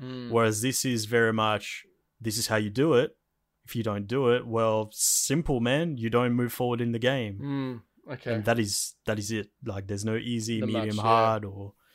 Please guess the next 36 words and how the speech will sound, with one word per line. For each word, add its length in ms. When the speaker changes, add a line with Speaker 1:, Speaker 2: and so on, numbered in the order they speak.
Speaker 2:
anything 300
like 260
that. 220
So 140
I 20
think 320
that's 360
where 300
it's 300
like, 520
once 320
you've 80
experienced 600
this, 320
there's 380
no 440
replay, 640
replay 640
value, 680
um, 500
Speaker 1:
Mm. 220
Speaker 2:
at 140
all, 480
Speaker 1:
Right. 120
Speaker 2:
really. 500
Um, 840
and 140
that's 240
where 180
I'm, 240
I'm 220
having 260
a 60
bit 160
of 80
trouble, 420